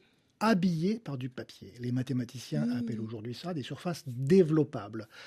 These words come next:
Speaker 1: parce qu'on peut les développer avec du, avec u-, une surface plane. Et Euler démontre que non, la sphère, c'est pas possible.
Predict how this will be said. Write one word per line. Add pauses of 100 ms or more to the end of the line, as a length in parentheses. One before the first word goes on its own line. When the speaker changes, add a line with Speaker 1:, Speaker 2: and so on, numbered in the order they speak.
(100)
Speaker 1:
parce
qu'on
peut
les
développer
avec
du,
avec
u-, (320)
une
surface
plane. (420)
Et
Euler
démontre
que (140)
non, (100)
la
sphère,
c'est
pas
possible.